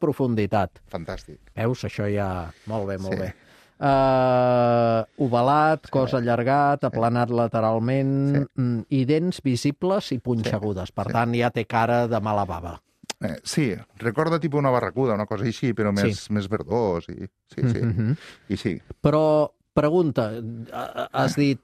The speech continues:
Speaker 1: pesca esportiva,
Speaker 2: Sí.
Speaker 1: però es menja el tallams?
Speaker 2: Hosti, el tallams s'ha menjat tota la vida. De fet,
Speaker 1: Sí?
Speaker 2: l'altre dia parlava amb un pescador i li dia, dic, dic, «Ostres, dic, dis-me peixos que no mos mengem». Diu, «Home», diu,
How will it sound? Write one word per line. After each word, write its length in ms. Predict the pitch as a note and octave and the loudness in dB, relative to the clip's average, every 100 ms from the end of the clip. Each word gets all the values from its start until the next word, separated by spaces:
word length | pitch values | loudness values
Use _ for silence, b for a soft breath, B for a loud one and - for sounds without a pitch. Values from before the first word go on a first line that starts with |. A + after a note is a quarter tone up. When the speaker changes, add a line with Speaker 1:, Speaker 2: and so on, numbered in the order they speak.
| _ | _
Speaker 1:
pesca 560 | C3+ B2 - C#3+ C3 B2+ | -2 -2 -2 0 2 0
esportiva, 880 | - C3+ B2+ A#2+ F3 E3 F3 C#4 b b b b | -2 0 0 0 0 2 2 0 b b b b
Speaker 2:
Sí. 80 | - | -2
Speaker 1:
però 640 | C3 B2 A#2+ A#2+ A#2 A2+ - _ - | 2 4 4 4 4 2 0 _ -8
es 140 | A2 B2 | -4 0
menja 360 | C3+ D#3 F3+ G3+ | 2 2 2 0
el 120 | C3 | -2
tallams? 560 | A#2+ G#2+ C#3 G#3 G3 B B B | 0 0 0 0 -6 B B B
Speaker 2:
Hosti, 260 | - - C3 | -12 -8 -4
el 160 | B2 C3 | -2 -2
tallams 340 | G#2 G2 G#2 | -4 -6 -6
s'ha 80 | B2 | -2
menjat 300 | B2 A#2+ A#2 | -2 -2 -4
tota 180 | B2+ C3+ | -2 0
la 80 | |
vida. 200 | G2 G#2+ - | 2 0 0
De 160 | A#2+ | -4
fet, 220 | - F#3 - _ _ | -2 -4 -6 _ _
Speaker 1:
Sí? 80 | A#2 | -4
Speaker 2:
l'altre 280 | C#3+ - D#3 - | -2 0 -2 -2
dia 100 | A#2+ | -2
parlava 340 | F3 C3 C3 | -2 2 2
amb 80 | A#2+ | 2
un 100 | A2 | 0
pescador 460 | A2+ - F2 A2+ - | -2 -4 -6 -6 -4
i 80 | A2 | -2
li 120 | G#2 | -2
dia, 160 | F#2 F#2 | -2 -2
dic, 140 | F#2 _ b b b b - | -6 _ b b b b -16
dic, 140 | F#2+ | -14
«Ostres, 300 | F2 - G#2+ | -14 -12 -10
dic, 140 | G#2 - _ | -10 -10 _
dis-me 360 | G#2 G2+ A2 C3 | -6 -4 -2 -2
peixos 380 | C#3+ C3 C3 - | -4 -6 -8 -6
que 100 | A2 | -4
no 80 | G2+ | -2
mos 180 | F#2+ F#2 | -4 -4
mengem». 400 | F#2+ E2 E2 F2+ _ _ - - | -6 -6 -10 -14 _ _ -20 -18
Diu, 120 | A2+ | -10
«Home», 160 | E3 | -4
diu, 120 | E3+ | -4